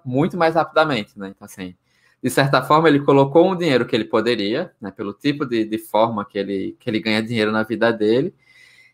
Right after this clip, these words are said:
e que talvez ele já imaginasse que era mais seguro ofere-, oferecer esse dinheiro pro Palmeiras e, e pra tudo, por questões políticas dele dentro do clube, por questões de paixão dele pro clube e tal,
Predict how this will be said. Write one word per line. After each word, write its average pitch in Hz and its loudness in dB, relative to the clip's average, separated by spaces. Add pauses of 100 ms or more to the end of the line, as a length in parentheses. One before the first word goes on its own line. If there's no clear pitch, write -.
e 143 4
que 160 6
talvez 170 2
ele 190 2
já 165 4
imaginasse 160 0
que 143 0
era 123 4
mais 135 0
seguro 117 0
ofere-, 120 0
oferecer 117 -2
esse 135 -6
dinheiro 113 -2
pro 127 -4
Palmeiras 107 2
e, 98 -8
e - -14
pra 123 0
tudo, 123 -2
por - -20
questões 98 -8
políticas 98 -6
dele 95 -6
dentro 101 -12
do 135 -4
clube, 110 0
por - -18
questões 101 -6
de 98 -18
paixão 107 -2
dele 98 -2
pro - -6
clube 101 -6
e - -8
tal, 120 0